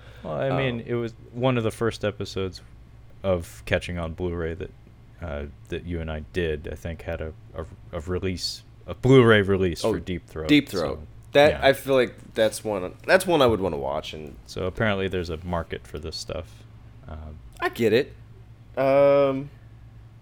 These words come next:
Speaker 2: the Slaughter of the Innocents, great name, looks really not good.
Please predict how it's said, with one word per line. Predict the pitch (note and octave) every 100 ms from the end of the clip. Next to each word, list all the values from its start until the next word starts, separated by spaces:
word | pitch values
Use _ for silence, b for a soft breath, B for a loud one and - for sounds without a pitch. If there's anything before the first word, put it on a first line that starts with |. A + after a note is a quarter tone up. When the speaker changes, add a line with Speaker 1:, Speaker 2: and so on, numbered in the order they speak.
| -
Speaker 2:
the | C#3 C3 B2+ A#2
Slaughter | A2+ C#3 D#3 F3+
of | E3
the | C3
Innocents, | A#2+ B2 A2+ A#2 A2 -
great | - G#2 G2+ B2+ C#3 A#2+
name, | B2 A#2 A#2 A2+ -
looks | G2 A#2+ A#2+ - G2+
really | F#2 F2+ F#2+ G#2+ G#2
not | F2 F2 D2 D#2
good. | F2+ D#2 D2+